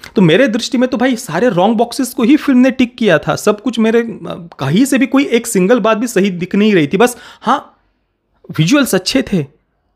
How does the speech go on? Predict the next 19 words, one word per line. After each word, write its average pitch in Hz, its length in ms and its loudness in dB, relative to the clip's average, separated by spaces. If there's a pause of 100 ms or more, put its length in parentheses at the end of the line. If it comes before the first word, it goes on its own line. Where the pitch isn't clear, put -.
(160)
हाँ, 277 280 -8
जो - 180 -4
एरियल 233 240 4
एक्शन 220 220 -2
सीक्वेंसेस 190 460 -4
है, 214 60 0
फाइटर 180 300 -2
प्लेन्स 190 360 -2
है, 208 140 2
वो 196 140 0
अगर 208 200 2
किसी 190 260 -6
को 202 140 2
इधर 185 120 2
उधर 190 160 2
उड़ते 165 280 2
हुए 185 140 2
देखना 160 320 0
है 156 380 -4